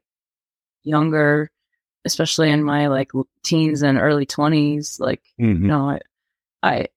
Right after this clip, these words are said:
Speaker 1: I couldn't, I probably would have if I could have had more <laughs> weed,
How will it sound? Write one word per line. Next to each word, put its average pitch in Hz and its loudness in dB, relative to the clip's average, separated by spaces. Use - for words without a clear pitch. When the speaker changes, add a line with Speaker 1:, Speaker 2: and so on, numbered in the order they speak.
Speaker 1:
I 160 2
couldn't, 160 -2
I - -2
probably 190 2
would 165 2
have 170 2
if 160 -4
I 139 0
could 156 -2
have 151 -4
had 143 -4
more 143 -4
<laughs> 139 -10
weed, 170 -4